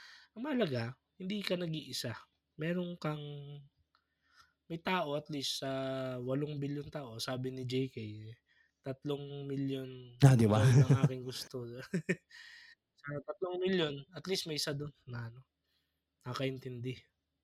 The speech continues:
Speaker 1: or talagang nag-a-undergo din dun. Ang isang remark ko lang, ang dami kong pasakali. Minsan, no,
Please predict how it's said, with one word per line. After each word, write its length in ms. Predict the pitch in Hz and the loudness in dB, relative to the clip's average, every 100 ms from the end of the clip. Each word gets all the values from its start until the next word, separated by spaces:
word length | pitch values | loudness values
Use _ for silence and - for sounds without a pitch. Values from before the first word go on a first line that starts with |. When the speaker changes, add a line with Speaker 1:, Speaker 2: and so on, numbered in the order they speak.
| _ _ - | _ _ -6
Speaker 1:
or 80 | 131 | -4
talagang 720 | 135 135 131 135 131 127 123 | -2 0 0 -4 -8 -10 -6
nag-a-undergo 720 | 120 127 120 113 113 113 107 | -2 -2 -2 -4 -6 -4 -6
din 320 | 104 98 95 | -8 -12 -14
dun. 80 | 98 _ _ _ _ _ _ - | -20 _ _ _ _ _ _ -6
Ang 240 | 180 220 214 | -2 -2 -2
isang 240 | 202 208 208 202 190 | -2 -2 -2 -2 0
remark 320 | 180 175 165 156 | 2 2 2 0
ko 160 | 151 | -2
lang, 160 | 120 113 | -2 -6
ang 80 | 117 | -4
dami 260 | 120 123 | -4 -4
kong 540 | 127 131 127 127 127 127 | -4 -6 -6 -6 -6 -6
pasakali. 560 | 127 123 113 104 104 - 165 | -4 -4 -6 -8 -10 -10 0
Minsan, 480 | 190 185 131 104 101 _ _ - | 0 2 0 0 -8 _ _ -14
no, 240 | 117 113 | -12 -12